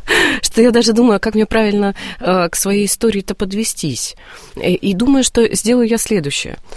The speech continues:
А, отец Никандр прав, действительно смерти нет, и действительно, э, что нам горевать, так-то, по, по гамбургскому счёту.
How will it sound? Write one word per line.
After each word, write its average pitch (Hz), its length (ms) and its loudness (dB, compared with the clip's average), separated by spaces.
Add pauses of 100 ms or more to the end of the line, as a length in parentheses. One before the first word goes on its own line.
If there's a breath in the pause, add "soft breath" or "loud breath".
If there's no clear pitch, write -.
(360 loud breath)
А, 165 240 0
отец 254 240 0
Никандр 254 380 2
прав, 226 320 0
действительно 170 580 -2
смерти 160 460 -4
нет, 220 320 0
и 160 160 -4
действительно, 147 1000 -6
э, 143 440 -6
что 175 240 -2
нам 143 160 -2
горевать, 165 680 -6
так-то, 131 340 -6
по, 156 200 -2
по 190 160 -2
гамбургскому 170 560 -2
счёту. - 340 -4